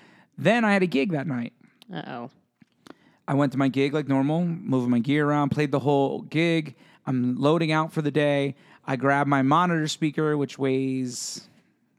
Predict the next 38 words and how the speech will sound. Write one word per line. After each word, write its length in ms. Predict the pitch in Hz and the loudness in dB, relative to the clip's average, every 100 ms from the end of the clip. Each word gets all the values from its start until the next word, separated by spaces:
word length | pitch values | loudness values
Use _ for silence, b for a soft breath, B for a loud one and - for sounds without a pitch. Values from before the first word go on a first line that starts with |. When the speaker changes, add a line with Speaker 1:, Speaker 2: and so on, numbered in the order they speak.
| _ _ _ | _ _ _
Speaker 1:
forty 500 | - - 143 160 165 | -12 -4 -2 0 0
pounds, 480 | 165 175 175 170 | -2 -2 -4 -4
maybe, 320 | 170 175 175 180 | -6 -4 -4 -6
thirty, 540 | - 78 156 80 82 | -4 -6 -4 -4 -6
forty, 320 | - 78 80 | -6 -6 -6
somewhere 260 | 156 151 156 | -8 -6 -4
in 60 | |
there. 200 | 156 165 - 190 | -4 -6 -8 -10
Speaker 2:
Mm-hmm. 220 | 185 190 202 _ _ 160 | -8 -8 -14 _ _ -2
Speaker 1:
And 380 | 151 143 139 | 0 0 0
when 100 | 131 | -2
I 100 | 127 117 - | -2 -6 -8
picked 260 | - 180 202 | -6 -2 0
it 60 | |
up 160 | 190 185 | 0 2
off 200 | 170 165 | 0 -2
the 60 | - | -6
cart 320 | - 170 170 | 0 0 0
and 160 | 151 127 | -6 -6
turned 320 | - 165 180 | -4 -2 0
with 180 | 175 170 | -2 -2
it, 100 | - - | -6 -4
throw 160 | 156 | -2
it 60 | 156 | -2
in 80 | 151 | -4
the 80 | 135 | -6
truck, 420 | - 160 175 - b b b - | 0 0 0 -6 b b b -4
I 120 | 147 | 0
got 160 | 131 123 | 0 -2
this 260 | 127 117 - | -6 -6 -10
ridiculously 720 | 135 123 156 165 175 170 147 | -8 -2 -2 0 0 -2 -2
sharp 440 | 147 - 156 151 - - | -6 0 2 2 -4 -4
pain 360 | 160 160 170 | -2 0 0
in 200 | 170 151 | -2 0
my 80 | 127 | 0
shoulder 680 | 120 - 185 190 190 190 185 - | 0 0 2 2 2 2 0 -2
and 240 | 143 123 | -2 0
burning. 600 | 156 170 180 175 170 170 | 2 2 2 0 0 -4